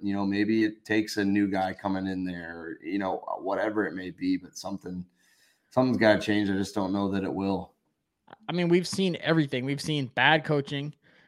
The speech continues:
Speaker 2: We saw Bobby McCain bite on Kyle Pitts when Cordell Patterson was wide open across the top, and he owned up to that, rightfully
Speaker 1: Yeah.
Speaker 2: so.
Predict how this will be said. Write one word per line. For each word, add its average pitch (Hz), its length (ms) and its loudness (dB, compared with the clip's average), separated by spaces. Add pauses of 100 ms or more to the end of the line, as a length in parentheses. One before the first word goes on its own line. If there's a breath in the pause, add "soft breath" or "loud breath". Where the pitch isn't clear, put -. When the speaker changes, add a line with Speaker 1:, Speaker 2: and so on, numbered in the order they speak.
(420 soft breath)
Speaker 2:
We 156 140 -2
saw 139 380 0
Bobby 139 300 6
McCain 156 540 2
bite 135 280 4 (680)
on 135 380 0
Kyle 143 300 4
Pitts 143 300 2
when 127 100 -4
Cordell 143 280 2
Patterson 135 320 0
was 127 180 -8
wide 127 240 2
open 147 220 2
across 139 300 0
the 160 40 -8
top, 143 220 2
and 196 80 2
he 254 120 6
owned 175 200 10
up 151 120 4
to 139 100 -4
that, 151 260 2
rightfully 117 360 4
Speaker 1:
Yeah. 90 60 -2
Speaker 2:
so. 135 300 -2